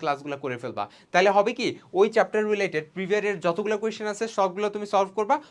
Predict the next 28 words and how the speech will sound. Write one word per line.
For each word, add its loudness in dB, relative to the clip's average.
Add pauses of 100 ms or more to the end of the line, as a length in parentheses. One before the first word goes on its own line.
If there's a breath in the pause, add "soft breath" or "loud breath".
(160 loud breath)
with 2 (100)
solution। 2 (280 soft breath)
সলিউশনগুলো 0 (100)
তোমাকে -4
এমনভাবে -2 (100)
পড়ানো 2
হয়েছে -8
আমাদের -4
ক্লাসে, 2
সেটা -2
হচ্ছে -8
যাতে -4
তোমার -6
বেসিক -6
পুরো -2
ক্লিয়ার 0
হয়ে -2
যায়, -6 (300 soft breath)
ঠিক 0
আছে? -4 (240 loud breath)
মানে 0 (100)
সলিউশন 2
just -6 (180)
আনসার 0
দিছে -8
এমনটা -4
কিন্তু -6
না, -4